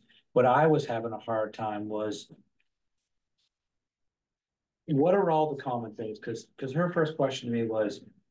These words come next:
"What are you trying to change? Uh, you know, and, and what areas you affecting?" I'm like, "For us,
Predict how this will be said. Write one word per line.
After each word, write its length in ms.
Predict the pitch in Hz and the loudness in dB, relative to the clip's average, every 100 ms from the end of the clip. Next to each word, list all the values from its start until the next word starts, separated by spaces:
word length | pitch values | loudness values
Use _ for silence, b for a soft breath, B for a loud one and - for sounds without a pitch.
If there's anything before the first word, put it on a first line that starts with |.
| _ | _
"What 260 | 120 120 135 | 0 4 4
are 40 | |
you 140 | 170 185 | 4 2
trying 340 | 170 165 170 | 2 4 4
to 80 | 165 | 2
change? 680 | - 113 110 110 107 - _ - | 0 -2 -2 -6 -6 -10 _ -6
Uh, 220 | 120 117 135 | 0 0 0
you 120 | 127 | 0
know, 220 | 113 107 120 | 2 2 2
and, 180 | 120 127 123 123 | 4 2 0 2
and 300 | 120 117 117 | 2 2 2
what 220 | 131 151 | 2 2
areas 420 | 135 131 131 123 117 | 2 2 2 0 0
you 120 | 107 | -2
affecting?" 420 | 110 117 - 101 | 0 -2 -2 -6
I'm 100 | 98 | -4
like, 260 | 104 104 - | -4 -4 -2
"For 160 | 113 | 2
us, 360 | 160 165 - - | 2 2 -2 -10